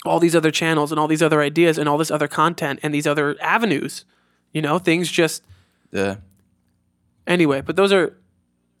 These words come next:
Speaker 1: all topics <laughs> for, for upcoming episodes.
Speaker 2: He was going off, and
Speaker 1: Uh,
Speaker 2: I was like, "Yeah, yeah, yeah." It's like, "Wait a minute, this is content."
Speaker 1: Yeah, exactly.
Speaker 2: <laughs>
Speaker 1: All right, uh, my
Speaker 2: It's fun-,
Speaker 1: number
Speaker 2: funny
Speaker 1: three,
Speaker 2: how shit works out.
Speaker 1: just to, uh,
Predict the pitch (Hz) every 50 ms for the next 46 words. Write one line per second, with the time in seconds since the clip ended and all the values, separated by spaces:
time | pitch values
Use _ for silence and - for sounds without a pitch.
0 | _ _ 165 170 165 160 - 160 160 - 175 - - - - 185 - - - 226
1 | - - - - 160 170 - - - - - 175 156 156 - 170 156 147 147 135
2 | - - - 123 123 127 - - - - - 101 117 131 123 107 110 - 101 104
3 | 107 95 95 107 117 156 151 151 147 101 98 101 110 107 101 98 104 151 175 180
4 | 180 180 180 185 190 190 175 156 139 110 101 92 90 95 101 92 98 98 95 -
5 | - 104 110 113 - - - 101 98 - - 110 101 156 147 139 147 156 156 139
6 | 135 - 135 143 - 165 - - 156 147 160 165 160 147 117 - - - - -
7 | 160 156 151 143 - 160 170 190 196 120 113 170 - 120 113 107 107 104 98 -
8 | 104 98 98 98 95 - - 101 101 101 - - 160 151 - - 165 160 143 139
9 | 135